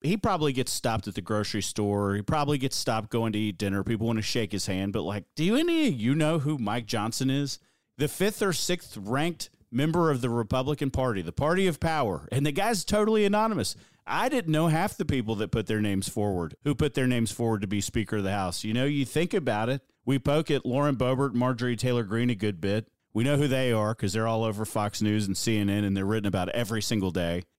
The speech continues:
Kevin McCarthy, Steve Scalise, and even Scalise is probably one that's anonymous to a lot of you. That's fine. Congressman S-, Scalise or Deputy Whip, whatever he is now, he was clearly one of the people that was interested in it, and they did not like,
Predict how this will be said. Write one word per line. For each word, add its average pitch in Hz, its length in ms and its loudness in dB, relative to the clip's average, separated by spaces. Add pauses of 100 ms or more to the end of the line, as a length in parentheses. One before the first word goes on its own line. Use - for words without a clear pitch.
Kevin 160 300 2
McCarthy, 147 640 2
Steve 143 380 0
Scalise, 127 800 0 (240)
and 139 100 2
even 220 240 2
Scalise 147 480 0
is 160 120 -2
probably 113 480 0
one 110 200 2
that's 107 160 -2
anonymous 107 540 0
to 113 120 -2
a 101 40 2
lot 98 220 0
of 90 60 -2
you. 165 240 -2
That's 208 240 -4
fine. 139 420 0 (220)
Congressman 151 580 0
S-, - 360 -4 (160)
Scalise 143 640 0
or 90 320 -4 (200)
Deputy 139 440 0
Whip, 131 360 0 (140)
whatever 170 460 0
he 143 140 2
is 120 180 0
now, 117 260 2
he 127 160 2
was 156 160 0
clearly 151 520 0
one 123 320 -2
of 131 80 0
the 120 60 -2
people 131 260 0
that 120 100 0
was 110 140 0
interested 123 480 0
in 127 120 2
it, 135 180 0
and 95 120 -4
they 123 180 2
did 127 180 0
not 131 280 0
like, 127 340 -2